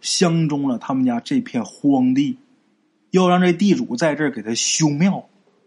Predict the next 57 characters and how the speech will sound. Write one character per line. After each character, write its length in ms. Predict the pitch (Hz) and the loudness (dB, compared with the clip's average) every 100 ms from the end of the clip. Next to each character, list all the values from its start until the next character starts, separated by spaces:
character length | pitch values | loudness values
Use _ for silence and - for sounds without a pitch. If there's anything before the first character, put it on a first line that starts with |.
| _ _ _ _ - | _ _ _ _ -12
哎， 240 | 113 98 _ _ _ _ _ _ _ _ _ | -12 -12 _ _ _ _ _ _ _ _ _
地 140 | 294 | 4
主 100 | 208 139 | 6 2
明 300 | 127 170 254 | 2 4 4
白 120 | 269 | 4
了 120 | 208 160 | 4 2
这 100 | 180 | 0
是 60 | |
怎 120 | 160 | 0
么 100 | 131 | 0
回 120 | 127 135 | 0 0
事 140 | 151 | -2
了， 120 | 117 | -4
我 80 | 113 | -6
家 180 | 147 156 | -4 -2
里 40 | |
这 60 | 139 | -2
些 80 | 143 | 0
怪 180 | 160 139 | 0 -2
事 120 | 147 | -2
儿 100 | 120 | -4
啊， 280 | 120 107 - | -6 -8 -10
都 120 | - 127 | -4 -2
是 280 | 131 120 | 0 -2
出 380 | 104 - - 143 | -4 -10 -6 -4
自 140 | 139 135 | -2 0
这 80 | |
个 80 | 131 | 0
僵 240 | 123 120 113 | 0 0 -2
尸。 180 | 110 - _ _ - | -8 -18 _ _ -2
那 120 | 180 | 2
现 120 | 196 | 4
在 140 | 220 | 2
怎 80 | 196 | 2
么 100 | 127 | 0
办 200 | 135 139 | 0 -2
呢？ 100 | 113 - _ | -4 -8 _
把 120 | - 123 | -6 -4
他 80 | |
烧 380 | 151 - 190 180 | -2 2 4 4
了 140 | 190 147 | 4 2
吗？ 180 | 127 - _ _ _ _ _ _ _ _ _ _ | -2 -8 _ _ _ _ _ _ _ _ _ _
小 200 | - 143 | -6 -2
陈 140 | 131 160 | 0 2
他 80 | - | 4
干 160 | 160 | 4
妈 240 | 156 143 135 | 4 2 2
就 140 | 131 | -2
说 140 | 113 110 | -4 -6
：“不 180 | 165 | -2
行， 180 | 131 - - _ _ _ _ _ - | -2 -4 -14 _ _ _ _ _ -10
咱 160 | 113 | -4
们 140 | 143 170 | 0 0
惹 140 | 120 | -2
不 200 | - 139 | -2 0
起 240 | 160 - 113 | 0 -2 -10
他。 180 | - | -14